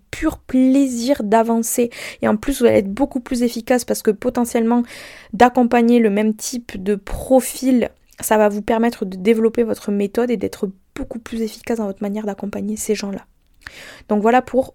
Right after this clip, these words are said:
le premier conseil. J'affine mon message, je clarifie, je deviens plus spécifique.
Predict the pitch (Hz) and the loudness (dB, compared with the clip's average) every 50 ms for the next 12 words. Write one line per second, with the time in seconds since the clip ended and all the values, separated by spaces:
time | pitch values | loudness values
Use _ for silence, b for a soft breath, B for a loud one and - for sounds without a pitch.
0 | _ - - 220 214 202 196 208 - - _ - - - - 254 233 226 226 226 | _ -4 -2 0 0 0 0 -2 -4 -6 _ -16 -10 -2 0 2 2 2 2 0
1 | 240 254 _ - - 208 202 - - - 202 202 208 - _ - 214 208 202 214 | -2 -2 _ -6 -6 -4 -4 -6 -8 -10 -10 -10 -12 -14 _ -8 -6 -2 -2 -2
2 | 208 214 - - 233 233 233 - - 214 208 202 202 202 208 - - 208 196 196 | -2 -2 -2 -2 -2 -2 -2 -2 -4 -4 -4 -2 -2 -4 -4 -4 -4 -6 -6 -6
3 | 202 - 208 202 202 202 - - 220 220 214 208 214 208 - - - 214 226 - | -8 -8 -6 -6 -6 -6 -4 -4 -2 -2 -2 -2 -4 -4 -6 -8 -10 -8 -8 -8
4 | 233 220 202 185 190 190 190 190 190 190 - - 233 - - - 220 214 - 208 | -6 -6 -4 -4 -4 -4 -2 -4 -4 -4 -6 -8 -10 -8 -4 -6 -6 -4 -6 -12
5 | 202 - - - - | -12 -14 -16 -18 -20